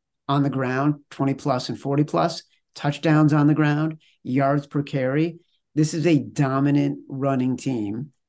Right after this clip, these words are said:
because of Justin Fields, because of Khalil Herbert. And the Lions, on the flip side, don't be fooled by the fact they only gave up nine points to Green Bay they're terrible on defense.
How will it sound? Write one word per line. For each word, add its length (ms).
because 400
of 80
Justin 340
Fields, 580
because 340
of 120
Khalil 360
Herbert. 500
And 100
the 60
Lions, 600
on 120
the 60
flip 200
side, 460
don't 180
be 80
fooled 440
by 160
the 60
fact 320
they 160
only 180
gave 200
up 120
nine 300
points 380
to 80
Green 260
Bay 440
they're 140
terrible 440
on 120
defense. 440